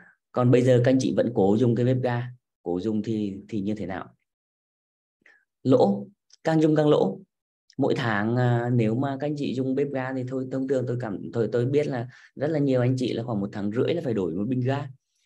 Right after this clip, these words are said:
Một tháng rưỡi đổi một bình ga thì nó tương đương với năm trăm nghìn.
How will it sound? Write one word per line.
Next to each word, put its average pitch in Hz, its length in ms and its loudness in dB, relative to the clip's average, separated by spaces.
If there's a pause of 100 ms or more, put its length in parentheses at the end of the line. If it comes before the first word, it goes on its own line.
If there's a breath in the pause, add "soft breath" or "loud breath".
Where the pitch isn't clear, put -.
(140)
Một 98 160 -8
tháng 110 180 -6
rưỡi 135 260 0
đổi 143 180 4
một 113 140 0
bình 135 140 2
ga 135 380 -4
thì 135 160 -6
nó 107 380 -4
tương 135 220 2
đương 131 360 -2
với 117 360 -2
năm 127 300 -4
trăm 139 160 -6
nghìn. 139 220 -4